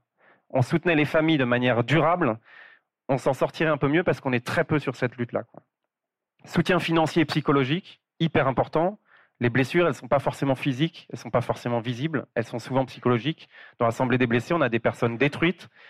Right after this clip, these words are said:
Le Mutilé, pour l'exemple, c'est une assemblée de personnes détruites qui ont beaucoup de mal à se remettre. Donc, il y a besoin d'un soutien psychologique. On est en train d'essayer de mettre en place un pôle de psychologues, euh, indépendants, bénévoles, pour accompagner les personnes, euh, dans leur trauma psychologique.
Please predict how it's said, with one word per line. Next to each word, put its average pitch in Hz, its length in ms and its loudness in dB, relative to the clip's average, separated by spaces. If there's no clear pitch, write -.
Le 120 80 0
Mutilé, 131 340 0
pour 131 160 2
l'exemple, 123 340 0
c'est 123 140 -6
une 117 80 0
assemblée 127 340 0
de 127 80 2
personnes 113 460 -2
détruites 160 560 -2
qui - 160 -2
ont 127 80 4
beaucoup 202 280 2
de 156 80 0
mal 165 160 4
à 147 40 4
se - 120 -8
remettre. 135 480 0
Donc, - 240 -2
il - 20 4
y - 20 6
a 156 60 4
besoin 147 400 2
d'un 135 80 2
soutien - 240 -8
psychologique. 107 520 -10
On 120 120 -6
est 123 40 0
en 131 60 2
train 156 180 -2
d'essayer 143 280 -2
de 139 60 -6
mettre 143 240 -2
en 139 40 2
place 151 280 0
un 127 80 2
pôle 160 260 2
de 139 60 4
psychologues, 135 580 0
euh, 117 180 4
indépendants, 127 680 2
bénévoles, 135 640 2
pour 123 140 2
accompagner 135 500 0
les 143 120 4
personnes, 147 540 0
euh, 107 720 4
dans 135 180 0
leur 135 160 0
trauma 135 280 0
psychologique. 113 600 -10